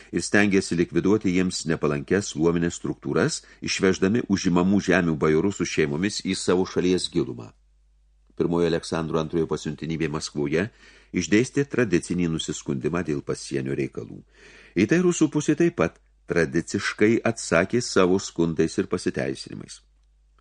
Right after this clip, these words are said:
Tačiau įvykiai jau klostėsi kitokiu mastu. Tūkstantis keturi šimtai devyniasdešimt antrų metų rudenį rusai pradėjo kur kas didesnį puolimą.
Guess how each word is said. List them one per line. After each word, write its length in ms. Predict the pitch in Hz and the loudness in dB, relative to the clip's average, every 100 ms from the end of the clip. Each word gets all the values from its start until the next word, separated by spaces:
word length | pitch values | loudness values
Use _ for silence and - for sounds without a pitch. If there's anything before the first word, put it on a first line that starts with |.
| - | -6
Tačiau 240 | 78 98 110 | 0 4 4
įvykiai 380 | 143 151 151 147 | 4 2 4 4
jau 100 | 143 | 4
klostėsi 520 | 98 107 - 120 104 | 4 2 2 0 0
kitokiu 360 | - 107 117 71 | 0 0 0 -2
mastu. 380 | 65 - - - _ _ - - _ | -6 -10 -14 -18 _ _ -20 -20 _
Tūkstantis 480 | 80 80 80 80 - | -6 -2 -2 -2 -2
keturi 240 | 80 80 82 | 0 0 -2
šimtai 260 | 82 85 78 | -2 0 2
devyniasdešimt 640 | 80 82 76 85 85 78 | 0 0 0 -2 -2 -4
antrų 240 | 78 87 85 | -2 -2 0
metų 260 | 85 90 107 | 0 0 2
rudenį 340 | 101 69 62 - _ _ _ _ | 2 0 -4 -12 _ _ _ _
rusai 380 | - 98 - 139 | 0 2 4 2
pradėjo 460 | 120 101 85 92 110 | 4 4 4 4 4
kur 160 | 101 85 | 0 2
kas 200 | 90 95 | 0 2
didesnį 440 | 110 110 - 69 | 2 0 -2 -10
puolimą. 460 | - 64 58 58 | -6 -4 -4 -8